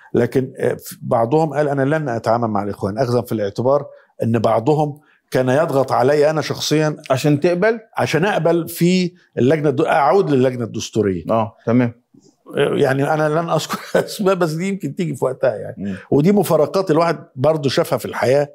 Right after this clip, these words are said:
Speaker 2: مم.
Speaker 1: آه، الحياة الس-، السياسية المصرية الظريفة يعني.
Speaker 2: مم.
Speaker 1: إنه يعني في الوقت، اللحظة اللي أنت بتقول: "أنا موقفي كذا من ال-، اللجنة الدستورية"، وله منطق،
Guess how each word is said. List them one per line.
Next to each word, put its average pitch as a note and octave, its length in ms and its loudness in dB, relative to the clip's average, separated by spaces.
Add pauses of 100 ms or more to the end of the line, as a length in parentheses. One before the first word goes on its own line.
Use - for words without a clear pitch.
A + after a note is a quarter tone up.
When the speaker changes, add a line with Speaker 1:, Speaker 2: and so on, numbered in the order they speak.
(120)
Speaker 2:
مم. G2+ 280 -10 (420)
Speaker 1:
آه، G2+ 840 0
الحياة A#2 260 0
الس-، B2 200 -4
السياسية G#2 540 -2
المصرية A2 400 -2
الظريفة G#2 460 -4
يعني. E2+ 180 -12 (280)
Speaker 2:
مم. A2 320 -2
Speaker 1:
إنه B2+ 260 0
يعني B2 360 -2
في - 80 -6
الوقت، C#3+ 440 2
اللحظة B2 760 0
اللي A#2 440 -2
أنت C3+ 360 0 (440)
بتقول: D3+ 440 0
"أنا C3+ 140 2
موقفي B2+ 460 0
كذا B2+ 320 2
من A#2 240 -4
ال-، G#2 340 -2 (340)
اللجنة G#2 600 -2
الدستورية"، A2 580 0
وله A#2+ 480 2
منطق، D3 580 -2